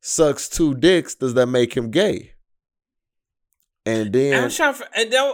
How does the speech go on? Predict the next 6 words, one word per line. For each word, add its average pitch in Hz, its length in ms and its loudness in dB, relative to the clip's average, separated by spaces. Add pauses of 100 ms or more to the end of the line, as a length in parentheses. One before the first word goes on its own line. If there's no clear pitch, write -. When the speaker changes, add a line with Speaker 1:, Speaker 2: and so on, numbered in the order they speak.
Speaker 2:
okay, 220 300 -4
stop - 300 -10
there. 110 220 -18 (240)
Speaker 1:
Okay. 120 260 6
Speaker 2:
<laughs> 311 1600 2 (680)
'Cause 226 280 0